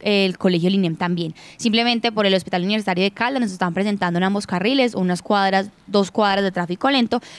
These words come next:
Sin embargo, el acceso como tal al centro de la ciudad por la avenida paralela se encuentra despejado. Asimismo, la avenida Alberto Mendoza se encuentra libre en términos de movilidad por el sector del Bosque Popular.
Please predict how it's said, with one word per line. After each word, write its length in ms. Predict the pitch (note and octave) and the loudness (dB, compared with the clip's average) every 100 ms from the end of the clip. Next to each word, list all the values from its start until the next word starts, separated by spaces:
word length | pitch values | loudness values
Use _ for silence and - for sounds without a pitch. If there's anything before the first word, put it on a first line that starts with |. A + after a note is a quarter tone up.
| - | -6
Sin 160 | C#4+ | -2
embargo, 300 | C#4 B3 A#3 | 0 0 2
el 40 | A#3 | 0
acceso 260 | G3 F3+ | 0 -4
como 220 | F#3 A3 G3+ | -2 -2 0
tal 140 | F3+ | 0
al 100 | F3 | 0
centro 300 | G3 G3 G#3 | -2 -2 0
de 40 | |
la 120 | G#3+ G#3 | 2 2
ciudad 260 | A3+ G3 - | 2 2 2
por 180 | A#3 G#3+ | 2 2
la 120 | F#3 | 2
avenida 240 | F3 F3 | 0 0
paralela 360 | F3 G3+ A#3+ B3+ | -2 0 2 0
se 80 | G#3+ | -2
encuentra 540 | F3 F#3 F3 - F#3 F#3 | 0 0 0 -2 -4 -2
despejado. 640 | F#3+ F3 F3+ F3 - - - - - - | -2 -2 -4 -4 -6 -8 -16 -20 -10 -4
Asimismo, 420 | A3+ B3 B3+ C4 | 0 2 2 2
la 100 | A#3 | 2
avenida 180 | G#3+ G3 | 2 2
Alberto 260 | G#3+ A3+ | 0 0
Mendoza 400 | A3+ G3 F3+ G3 | 0 2 2 2
se 80 | G#3+ | -2
encuentra 380 | G3+ F3+ E3+ F#3+ | -2 -2 0 0
libre 240 | G#3 G#3 | 2 0
en 100 | G#3+ | 0
términos 340 | A3+ A3+ A#3 A3 | 0 0 0 0
de 100 | A#3+ | 0
movilidad 500 | A#3 B3+ B3+ A#3 A#3 | 2 0 0 -2 -2
por 100 | A#3 | -4
el 60 | |
sector 300 | F#3+ - F3 | -4 -4 -2
del 100 | F3 | 0
Bosque 260 | G3 G#3 A#3 | 0 -2 -4
Popular. 480 | A#3 C#4 C4 A3+ | -6 -2 0 0